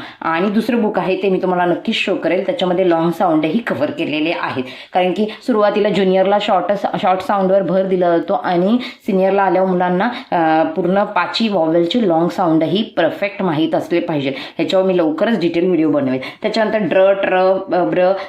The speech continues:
अम, क्र हे साऊंडही मुलांचे घेतले जातात. आणि, अ, ब्ल, क्ल, फ्ल हे, अ, हे ड्र,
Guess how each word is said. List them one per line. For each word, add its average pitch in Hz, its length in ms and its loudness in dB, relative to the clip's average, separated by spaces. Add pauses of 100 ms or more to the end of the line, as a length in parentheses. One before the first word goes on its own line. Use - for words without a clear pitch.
अम, 175 400 2 (120)
क्र 190 280 2 (220)
हे 226 120 0
साऊंडही 185 460 0
मुलांचे 165 480 2
घेतले 170 520 -2
जातात. 165 440 -2 (260)
आणि, 196 300 2 (180)
अ, 160 280 2
ब्ल, 147 220 2 (240)
क्ल, 185 200 2
फ्ल 190 260 0
हे, - 500 -2
अ, 160 220 2
हे 170 380 0
ड्र, 190 340 2